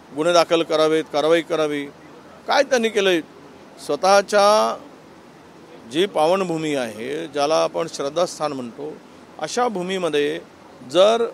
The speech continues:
लोकांच्या भावनाचा विचार न करता हे सगळा प्रकार तिकडे उद्योग सुरू होता,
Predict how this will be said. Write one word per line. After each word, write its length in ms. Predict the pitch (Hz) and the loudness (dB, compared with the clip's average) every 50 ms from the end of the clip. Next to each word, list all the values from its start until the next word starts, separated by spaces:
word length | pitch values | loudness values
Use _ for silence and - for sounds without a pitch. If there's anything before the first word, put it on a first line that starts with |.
| - - - - - | -10 -18 -20 -14 -8
लोकांच्या 840 | 143 143 156 151 - - 180 180 185 185 - 208 196 190 196 196 | -4 -4 -4 -4 -2 -2 -2 -2 -4 -2 -2 0 2 2 2 0
भावनाचा 640 | 185 139 120 127 139 147 160 170 165 - - 180 180 | 0 -2 -2 -4 -2 -2 -4 -4 -6 -6 -4 -6 -4
विचार 320 | 165 143 - 170 165 165 | -6 -6 -6 -6 -6 -4
न 160 | 160 175 196 | -4 -4 -4
करता 440 | 190 196 190 165 170 160 135 120 120 - - - - - - - - - - - - - - - | -4 -4 -4 -4 -4 -4 -6 -6 -6 -10 -18 -20 -20 -20 -20 -20 -20 -20 -20 -20 -20 -14 -4 0
हे 140 | 160 196 208 | 2 2 2
सगळा 260 | - 196 180 190 190 | 2 2 4 4 4
प्रकार 340 | 185 190 170 151 180 175 165 | 4 2 -2 0 0 0 0
तिकडे 280 | 165 165 151 170 165 | -2 -4 -6 -4 -4
उद्योग 300 | 160 147 143 143 160 151 | -4 -4 -4 -4 -4 -4
सुरू 220 | - - 151 135 135 | -4 -4 -4 -2 -2
होता, 380 | 127 120 110 139 156 180 - | -4 -4 -6 -6 -8 -8 -10